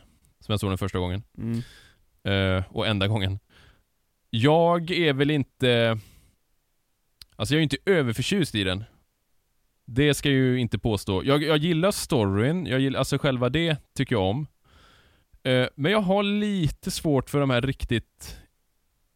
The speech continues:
Speaker 1: alltså, för det första har jag faktiskt lite svårt för svartvit västern.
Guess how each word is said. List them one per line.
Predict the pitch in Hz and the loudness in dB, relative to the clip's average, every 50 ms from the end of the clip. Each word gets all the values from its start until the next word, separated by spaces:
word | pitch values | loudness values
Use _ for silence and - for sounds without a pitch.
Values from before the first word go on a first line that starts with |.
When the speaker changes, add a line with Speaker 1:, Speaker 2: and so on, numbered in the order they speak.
| _ | _
Speaker 1:
alltså, | - 127 127 156 135 | -6 -4 -4 -2 -2
för | - 160 | -2 -2
det | 143 | 0
första | - 165 - - 190 | 0 -2 0 -2 -4
har | - - - 104 101 135 180 208 | -4 -4 -2 0 2 2 2 2
jag | 196 175 - | 0 0 -2
faktiskt | 127 113 - 123 - - | -2 -4 -4 -4 -6 -4
lite | 131 127 104 - 107 101 | -6 -6 -4 -4 -6 -4
svårt | - 107 95 92 - | -4 -2 -4 -4 -4
för | - 107 98 | -4 -4 -4
svartvit | 95 - - - - 113 110 - - 98 95 92 - | -4 -6 -8 -10 -6 -8 -8 -8 -6 -6 -6 -6 -4
västern. | 92 87 - - - 95 90 110 | -6 -6 -6 -6 -8 -10 -10 -10